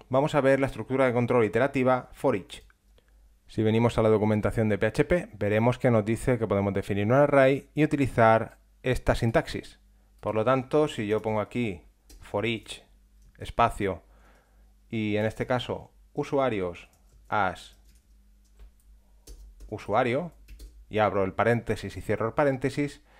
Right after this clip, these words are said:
esto de aquí se va a ejecutar tantas veces como usuarios hayan dentro. Por lo tanto, si yo tengo uno, dos, tres y cuatro,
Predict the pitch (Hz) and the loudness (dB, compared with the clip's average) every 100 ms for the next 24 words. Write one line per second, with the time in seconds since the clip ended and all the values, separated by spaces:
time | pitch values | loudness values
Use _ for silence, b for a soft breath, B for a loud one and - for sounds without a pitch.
0 | b b b - 151 185 160 - 131 156 | b b b -4 -2 0 0 -2 -4 -4
1 | - - 110 107 117 - 131 131 117 117 | -12 -4 0 2 0 -2 -6 0 4 2
2 | - 110 113 123 101 110 143 127 117 104 | 2 -2 0 0 0 -2 -4 -4 -2 -2
3 | - 101 104 117 113 98 98 165 151 - | 0 0 0 -2 -2 -2 0 -2 -4 -10
4 | - b b b b b _ 101 101 147 | -14 b b b b b _ -8 0 0
5 | 151 170 160 113 120 135 127 101 - - | 2 0 0 -2 0 2 2 0 0 0
6 | 143 107 82 90 120 120 95 - - - | 2 2 -2 -6 0 0 0 -6 -10 -2
7 | 110 98 - - 110 147 147 156 190 | 0 -2 -6 -16 0 2 2 -2 -6